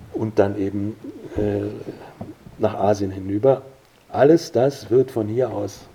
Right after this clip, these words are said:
äh, gesteuert, alle Geheimorganisationen und Geheimoperationen und so weiter.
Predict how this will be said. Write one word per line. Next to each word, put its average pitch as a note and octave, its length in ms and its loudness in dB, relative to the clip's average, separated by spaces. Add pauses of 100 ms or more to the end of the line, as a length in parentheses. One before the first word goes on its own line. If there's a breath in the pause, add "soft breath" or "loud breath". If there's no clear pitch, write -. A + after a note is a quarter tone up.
(180)
äh, G#2 340 -8
gesteuert, G#2+ 640 0 (480 loud breath)
alle A2+ 160 2
Geheimorganisationen A2 1200 0
und G2 100 -6
Geheimoperationen G#2 1700 -4 (180)
und A#2+ 200 -6 (120)
so G2+ 180 -4
weiter. E2+ 300 -10